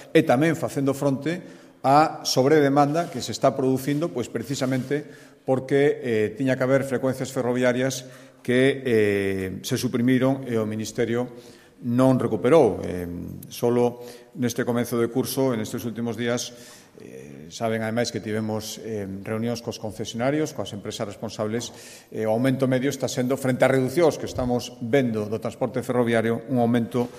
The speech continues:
do redor, según os datos da Consellería de Infraestructuras, dun cinco por cento de autobuses nestes, nestas últimas datas, precisamente para intentar facer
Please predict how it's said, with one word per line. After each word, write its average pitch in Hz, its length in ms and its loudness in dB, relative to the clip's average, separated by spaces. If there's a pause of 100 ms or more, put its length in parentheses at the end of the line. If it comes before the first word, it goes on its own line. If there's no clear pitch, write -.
(180)
do 139 240 8
redor, 131 320 4
según 107 240 -6
os 123 60 -2
datos 117 180 -2
da 113 80 -4
Consellería 110 320 -6
de 110 80 -10
Infraestructuras, 123 320 -2
dun 135 160 2
cinco 135 240 2
por 131 160 2
cento 127 480 -2
de 123 240 0
autobuses 117 640 -2 (560)
nestes, 120 880 0
nestas 131 320 2
últimas 127 320 0
datas, 143 320 0
precisamente 123 480 -2
para 120 160 2
intentar 120 480 0
facer 117 320 -2